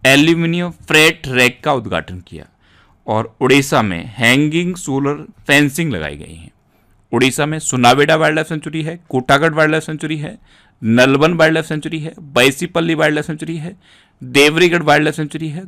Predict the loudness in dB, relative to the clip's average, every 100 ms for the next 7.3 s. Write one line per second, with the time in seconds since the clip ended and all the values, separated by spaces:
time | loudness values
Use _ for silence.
0 | -14 -2 2 2 2 0 0 0 0 -2
1 | 0 0 -4 -8 -14 -16 -18 -20 _ _
2 | _ _ -4 -4 -4 _ 4 4 4 4
3 | 4 4 2 0 -2 -2 -4 -8 -14 -14
4 | -16 -6 -2 -2 -2 -8 -2 0 2 2
5 | -2 -2 2 4 4 0 -2 -2 -4 -8
6 | -12 -14 -18 -20 _ _ _ _ _ _
7 | -10 -6 -6